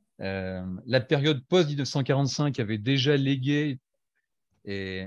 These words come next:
et, et mis en avant des stratégies de dislocation, de guerre irrégulière.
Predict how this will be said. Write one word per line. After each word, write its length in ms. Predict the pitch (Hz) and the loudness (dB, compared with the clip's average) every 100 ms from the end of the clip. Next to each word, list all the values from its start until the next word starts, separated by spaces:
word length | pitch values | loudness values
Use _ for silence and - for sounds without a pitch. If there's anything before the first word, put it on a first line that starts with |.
| - | -6
et, 140 | 110 | -6
et 120 | 120 117 | 0 4
mis 180 | 151 | 6
en 120 | 156 151 | 6 6
avant 280 | 135 151 | 2 0
des 80 | 131 | -4
stratégies 480 | 110 127 113 113 123 | -6 -8 -6 -4 -4
de 60 | 117 | -6
dislocation, 920 | 117 127 117 127 - 151 160 175 175 _ _ _ _ _ _ _ | -6 -4 -4 -4 -6 -6 -4 -6 -8 _ _ _ _ _ _ _
de 140 | 104 117 | -6 0
guerre 280 | 139 156 131 | 4 4 4
irrégulière. 760 | 120 123 127 135 156 170 | 0 -2 -2 -2 -2 -4